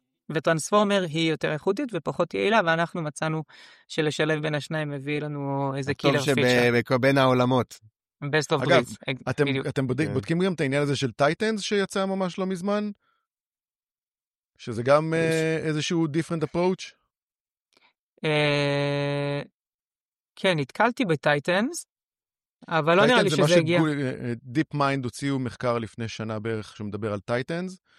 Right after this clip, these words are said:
Speaker 3: שזה בעצם, אה, מחקר שמדבר על איך אפשר להסתכל על דאטה ב-, ברמה של, אה, חלונות, והוא פ-, פרס את זה בצורה שונה לגמרי. עוד,
Speaker 2: י-, יותר,
Speaker 3: עוד מסוג
Speaker 2: יותר
Speaker 3: הדברים
Speaker 2: נותן
Speaker 3: שאתה מסתכל
Speaker 2: שם
Speaker 3: ואתה אומר,
Speaker 2: לא,
Speaker 3: כן,
Speaker 2: אבל מה
Speaker 3: כי
Speaker 2: שאני
Speaker 3: מסתכלים
Speaker 2: חושב
Speaker 3: על
Speaker 2: בטייטנס,
Speaker 3: קונטקסט.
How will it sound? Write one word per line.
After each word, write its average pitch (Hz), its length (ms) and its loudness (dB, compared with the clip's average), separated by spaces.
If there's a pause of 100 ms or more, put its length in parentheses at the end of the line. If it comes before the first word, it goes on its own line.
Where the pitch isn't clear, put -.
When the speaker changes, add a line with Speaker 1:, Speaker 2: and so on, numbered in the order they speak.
(300)
Speaker 3:
שזה 107 220 -8
בעצם, 113 500 -4
אה, 113 60 -2
מחקר 113 360 -4
שמדבר 110 440 -6
על 113 140 -4
איך 117 200 -10
אפשר 117 240 -6
להסתכל 117 360 -8
על 117 160 -2
דאטה 110 240 -4
ב-, 107 100 -8
ברמה 104 500 -6
של, 110 360 -6 (460)
אה, 101 240 -8
חלונות, 117 640 -4
והוא 113 160 -8 (100)
פ-, - 80 -14 (180)
פרס 120 280 -4
את 131 80 -6
זה 120 80 -4
בצורה 117 400 -2
שונה 123 320 -4
לגמרי. 139 560 -2
עוד, 208 140 -12 (180)
Speaker 2:
י-, - 720 -12
יותר, 160 200 4
Speaker 3:
עוד 180 100 8
מסוג 151 120 2
Speaker 2:
יותר 160 200 6
Speaker 3:
הדברים 180 100 6
Speaker 2:
נותן 175 100 4
Speaker 3:
שאתה 180 280 4
מסתכל 180 100 4
Speaker 2:
שם 170 120 4
Speaker 3:
ואתה 160 120 0
אומר, 160 240 0 (960)
Speaker 2:
לא, 175 80 6
Speaker 3:
כן, 175 60 8
Speaker 2:
אבל 156 80 6
מה 180 80 4
Speaker 3:
כי - 60 0
Speaker 2:
שאני 196 140 4
Speaker 3:
מסתכלים 170 200 2
Speaker 2:
חושב 175 80 4
Speaker 3:
על 151 60 4
Speaker 2:
בטייטנס, 170 300 4
Speaker 3:
קונטקסט. - 380 -6